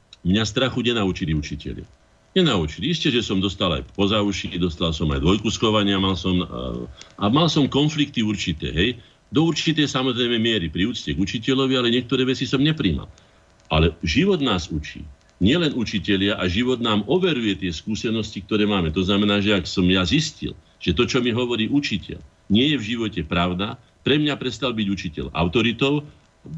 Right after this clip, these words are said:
boli problémy. Isté, že ja som bol vtedy v tých problémoch slabší, som si to odniesol rôznym spôsobom,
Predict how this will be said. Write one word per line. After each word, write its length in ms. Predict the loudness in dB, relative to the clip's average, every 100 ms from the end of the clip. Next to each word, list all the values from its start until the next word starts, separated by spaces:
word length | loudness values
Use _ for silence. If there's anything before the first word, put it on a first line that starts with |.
| -2
boli 160 | 2
problémy. 560 | 2 2 2 0 -4 -8
Isté, 240 | -6 -2
že 80 | 0
ja 100 | 0 0
som 160 | -2
bol 80 | -2
vtedy 240 | 0 0 2
v 60 | -2
tých 80 | 0
problémoch 440 | 2 2 0 0
slabší, 480 | -2 -2 0 0 0 -6 -18 -16 -2
som 140 | 0 0
si 140 | 0
to 100 | 2
odniesol 460 | 2 2 2 0 2
rôznym 320 | 0 -2 -2
spôsobom, 580 | 0 0 2 2 2